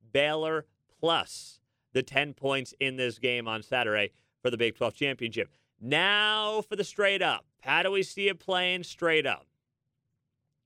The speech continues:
I think O U takes this game. I think it's a field goal game. Something like, heck, I could see a duplicate of the original score,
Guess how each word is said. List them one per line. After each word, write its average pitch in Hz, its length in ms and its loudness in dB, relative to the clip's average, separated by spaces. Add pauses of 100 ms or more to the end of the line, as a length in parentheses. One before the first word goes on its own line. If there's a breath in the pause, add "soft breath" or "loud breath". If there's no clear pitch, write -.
(760)
I 117 120 2
think 170 260 0
O 160 80 4
U 165 180 0
takes 147 320 -2
this 120 180 -6
game. 85 260 -6 (1400)
I 101 60 0
think 127 160 2
it's 123 140 0
a - 40 -4
field 160 340 0
goal 151 200 2
game. 123 460 0 (580)
Something 131 380 -2
like, 113 440 0 (920)
heck, - 340 0 (100)
I 131 100 0
could 135 140 0
see 143 220 0
a 113 80 2
duplicate 143 680 -2
of 117 260 0
the 117 500 0
original 139 400 -2
score, 95 420 -6